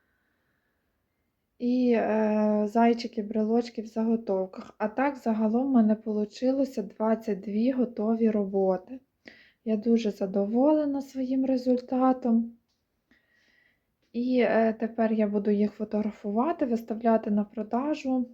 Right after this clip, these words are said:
Шкода мені <laughs> тільки, що в мене немає ярмарків. Я, якщо чесно, трішки завидую тим дівчатам, які,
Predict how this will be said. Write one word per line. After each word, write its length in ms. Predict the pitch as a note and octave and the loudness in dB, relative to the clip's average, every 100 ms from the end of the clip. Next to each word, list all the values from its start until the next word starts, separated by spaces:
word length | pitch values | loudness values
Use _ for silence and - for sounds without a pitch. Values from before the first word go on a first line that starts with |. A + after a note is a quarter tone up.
| _ | _
Шкода 420 | - - B3+ A#3 | -12 -2 0 2
мені 260 | A3 B3 A#3+ | 4 4 4
<laughs> 0 | |
тільки, 340 | D#4 A#3 A#3 | 2 2 0
що 160 | A#3 A3 | 2 0
в 40 | |
мене 260 | A3 A3 G#3+ | 4 4 4
немає 880 | G#3 G#3+ A3 G#3 G#3 G3 F#3+ G3 G3 | 2 2 2 2 2 0 -2 -6 -4
ярмарків. 760 | G#3+ C#4 C4+ B3+ - A#3+ A#3 | -4 -4 -6 -8 -6 -6 0
Я, 140 | A3+ | 4
якщо 300 | A3+ A3+ - | 4 2 -4
чесно, 380 | A3+ A#3 A#3 A3 | -4 -2 -2 -4
трішки 480 | G#3+ A#3+ A#3+ - G#3+ | -2 0 0 2 0
завидую 600 | G#3+ G#3+ G#3+ G#3+ A#3 A#3 | 2 2 0 2 2 2
тим 140 | A3+ G#3+ | -2 -4
дівчатам, 580 | G#3+ A3 A3 A3 D4 | -4 -2 -2 -2 -4
які, 360 | G#3 G#3 A3+ | -6 -4 -4